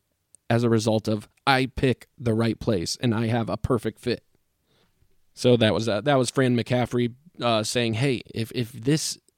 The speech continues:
fits your basketball plan, you should be okay not getting paid. Come play for Iowa."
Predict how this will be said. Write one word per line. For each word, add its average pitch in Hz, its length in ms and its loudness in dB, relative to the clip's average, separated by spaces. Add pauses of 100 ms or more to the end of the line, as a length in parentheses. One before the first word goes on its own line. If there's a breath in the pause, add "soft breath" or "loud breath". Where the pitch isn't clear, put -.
(140)
fits - 460 0
your 131 160 2
basketball 110 760 -2
plan, 120 380 0
you 143 220 0
should 151 300 0
be 160 180 0
okay 151 320 0
not 147 220 2
getting 143 280 0
paid. 139 440 0
Come 127 220 0
play 139 240 0
for 123 200 -2
Iowa." 120 520 -4